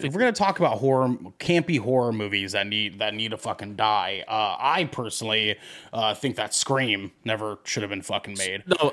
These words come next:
Speaker 1: that was my
Speaker 2: Um,
Speaker 1: second one. That,
Speaker 2: yeah,
Speaker 1: that was what I was
Speaker 2: like,
Speaker 1: thinking
Speaker 2: like,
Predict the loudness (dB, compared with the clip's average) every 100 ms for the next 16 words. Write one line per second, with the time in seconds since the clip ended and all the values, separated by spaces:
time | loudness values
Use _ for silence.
0 | 0 4 6 6 6 6 6 6 4 -2
1 | -6 -20 -20 _ 4 8 8 8 8 8
2 | 8 6 6